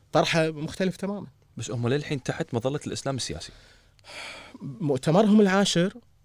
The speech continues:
Speaker 1: أنا حضرته،
Speaker 2: مم.
Speaker 1: وكثير من الناس حضروا. لا، صار في، آه،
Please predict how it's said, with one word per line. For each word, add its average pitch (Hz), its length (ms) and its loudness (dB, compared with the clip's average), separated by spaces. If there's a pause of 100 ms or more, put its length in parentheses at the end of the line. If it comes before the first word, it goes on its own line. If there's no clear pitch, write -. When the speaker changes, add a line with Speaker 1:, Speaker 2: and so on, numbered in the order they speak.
(220)
Speaker 1:
أنا 151 160 4
حضرته، 101 320 -4
Speaker 2:
مم. - 140 -20 (240)
Speaker 1:
وكثير 131 440 -2
من 107 140 0
الناس 95 280 -2
حضروا. 87 300 -8 (1040)
لا، 220 160 -4 (140)
صار 127 260 -4
في، 135 480 -6
آه، 131 500 -14